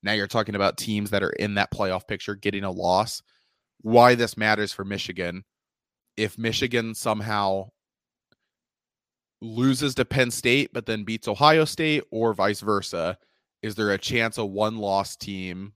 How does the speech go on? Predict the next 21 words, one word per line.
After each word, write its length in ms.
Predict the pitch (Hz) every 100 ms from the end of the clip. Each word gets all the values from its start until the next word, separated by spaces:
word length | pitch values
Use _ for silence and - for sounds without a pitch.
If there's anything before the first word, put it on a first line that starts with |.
| _ -
makes 300 | 101 90 -
the 100 | -
playoff, 520 | - 95 87 82 87 -
or 200 | 117 104
two 300 | - 123 113
Big 280 | 101 98
Ten 240 | 90 107 98
teams 340 | - 76 73
make 160 | 87 92
the 80 | -
playoff? 420 | - 60 60 - _ _ _ _ _ _ _
Um, 400 | 104 104 101 101 - _ _
so 180 | - 127
kind 320 | 113 151 143
of 180 | 131 110 - _ -
we're 240 | 120 123
almost, 440 | 113 123 123 - -
like, 180 | - 107
around 220 | 107 107
the 80 | 107
midpoint, 500 | 101 117 - 120 110